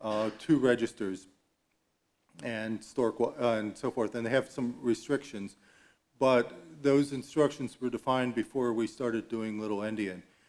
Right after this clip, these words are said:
and they load the registers in the wrong order. So what we do is in Little Endian, we just don't generate those instructions.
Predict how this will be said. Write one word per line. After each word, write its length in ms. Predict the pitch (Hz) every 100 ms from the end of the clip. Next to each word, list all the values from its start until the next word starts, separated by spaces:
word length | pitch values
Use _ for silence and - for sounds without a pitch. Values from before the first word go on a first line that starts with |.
| _ -
and 140 | 110
they 100 | 110
load 260 | 107 120 117
the 80 | 110
registers 560 | 113 110 - 113 101
in 60 | 101
the 80 | 104
wrong 280 | 104 101
order. 360 | 101 101 95 82 - _ _ _ _
So 560 | - 131 113 113 117 - _ _ _ _ _
what 440 | 151 151 135 131 135
we 360 | 131 117 110 - _ _ _ _ 117
do 440 | 139 147 135 135
is 260 | 135 117 113
in 180 | 110 117
Little 180 | 127
Endian, 320 | 120 117 117 107
we 100 | 107
just 220 | 113 -
don't 180 | 107 101
generate 400 | 113 107 104 -
those 200 | 98 90
instructions. 720 | 90 - 117 92 - 80 -